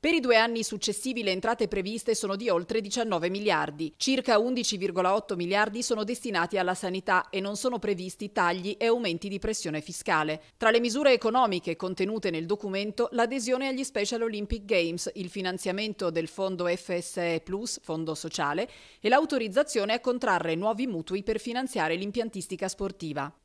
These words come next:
Via libera inoltre all'istituzione della giornata regionale della gratitudine alle forze dell'ordine per il contrasto alle mafie che si celebrerà il sedici gennaio.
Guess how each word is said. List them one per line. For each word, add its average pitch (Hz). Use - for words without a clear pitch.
Via 294
libera 180
inoltre 220
all'istituzione 247
della 240
giornata 214
regionale 220
della 214
gratitudine 208
alle 208
forze 226
dell'ordine 196
per 202
il 202
contrasto 240
alle 190
mafie 196
che 190
si 185
celebrerà 175
il 208
sedici 170
gennaio. 170